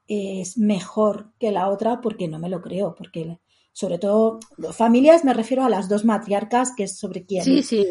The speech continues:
Speaker 1: sobre quien pivota realmente todo el peso de, de la trama y de la historia, de, de Elena y,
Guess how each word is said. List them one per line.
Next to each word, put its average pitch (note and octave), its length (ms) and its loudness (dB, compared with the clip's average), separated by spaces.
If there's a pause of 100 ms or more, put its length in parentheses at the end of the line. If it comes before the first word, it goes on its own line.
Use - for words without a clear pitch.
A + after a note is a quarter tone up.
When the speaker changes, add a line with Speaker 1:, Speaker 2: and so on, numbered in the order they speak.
Speaker 1:
sobre A3 300 4
quien G3+ 340 0
pivota G#3 460 2
realmente G#3+ 600 2
todo G3+ 260 0
el G3+ 120 -4
peso G#3+ 320 -4
de, F#3+ 320 -6 (360)
de G3+ 140 -2
la F3+ 160 -2
trama F#3+ 240 -6
y G#3+ 40 0
de G#3+ 80 2
la F3 100 -2
historia, F3+ 480 -6
de, F3 260 -16
de E3+ 140 -16
Elena F#3 420 -6
y, G3 340 -2